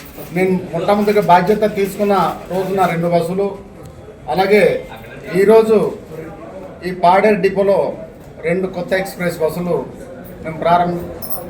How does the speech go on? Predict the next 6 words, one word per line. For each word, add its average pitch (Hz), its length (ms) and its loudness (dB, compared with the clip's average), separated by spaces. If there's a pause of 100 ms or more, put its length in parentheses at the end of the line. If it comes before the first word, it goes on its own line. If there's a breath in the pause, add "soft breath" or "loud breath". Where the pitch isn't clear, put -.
(100)
<clears throat> 202 260 2
మేము 170 200 2
ఈరోజు 170 400 2
ప్రారంభించబోతున్నాం. 165 880 0 (1300)
మన 180 120 2 (520)
తెలు-, 170 240 -2